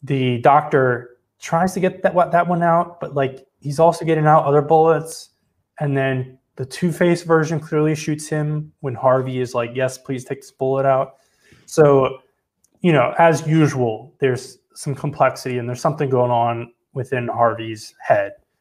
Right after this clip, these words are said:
Um, and now they're tying it in with that bullet. I wasn't, I don't think I like this as much as you guys, but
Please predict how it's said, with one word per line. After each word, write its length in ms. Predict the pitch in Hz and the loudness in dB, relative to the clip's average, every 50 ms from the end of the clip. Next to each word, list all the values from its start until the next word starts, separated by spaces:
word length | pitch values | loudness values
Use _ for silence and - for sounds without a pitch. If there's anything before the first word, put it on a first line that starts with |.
| _ _ _ _ _ _ - | _ _ _ _ _ _ -4
Um, 300 | 127 110 110 113 107 - - | -2 -2 -2 -6 -8 -4 0
and 340 | 135 123 120 113 117 - - | 0 0 0 -2 -6 -4 -2
now 300 | 139 131 127 123 123 120 | 2 2 4 4 4 4
they're 120 | 123 120 | 2 -2
tying 320 | 120 - - 123 117 117 | -4 -2 -2 -2 -2 -2
it 160 | 113 117 - - - | -6 -8 -10 -8 -6
in 120 | 131 117 | -6 -6
with 120 | 110 104 - | -4 -4 -2
that 200 | 107 101 104 104 | -2 -4 -4 -6
bullet. 360 | 107 98 95 101 113 - _ _ _ _ _ _ _ _ _ _ _ _ _ _ _ - - - | -8 -8 -8 -10 -14 -18 _ _ _ _ _ _ _ _ _ _ _ _ _ _ _ -20 -8 0
I 160 | - 151 160 | 2 4 4
wasn't, 460 | 165 190 185 165 190 180 170 175 - | 6 4 4 4 4 0 0 0 0
I 40 | 156 | 2
don't 160 | 147 156 151 | 2 2 2
think 140 | 151 160 147 | 0 0 4
I 140 | 147 131 131 | 4 6 6
like 240 | 131 131 135 131 - | 6 4 2 2 0
this 180 | 139 131 - | -6 -6 -4
as 120 | 143 131 113 | -4 -4 -2
much 240 | 127 131 131 131 - | -2 -2 -2 -2 -4
as 120 | 135 127 | -6 -6
you 100 | 135 143 | -4 -2
guys, 260 | 147 143 139 143 139 | 2 2 2 2 0
but 420 | 123 120 131 123 120 - - _ | -2 -2 -2 -2 -2 -4 -18 _